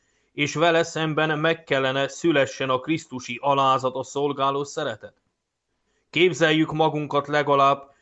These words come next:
most az elmélkedés alatt Jakab és János apostol helyébe,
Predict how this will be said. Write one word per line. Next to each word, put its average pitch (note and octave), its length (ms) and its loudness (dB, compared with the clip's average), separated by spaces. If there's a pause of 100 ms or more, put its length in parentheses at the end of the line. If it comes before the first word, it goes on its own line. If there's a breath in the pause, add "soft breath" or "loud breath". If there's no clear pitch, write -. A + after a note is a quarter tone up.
(140)
most D#3 280 -2
az D3 200 0
elmélkedés D3 800 0
alatt C#3+ 280 0
Jakab D3+ 380 -2
és C3+ 220 -6
János C#3 400 0
apostol B2 560 -6
helyébe, C3 680 -2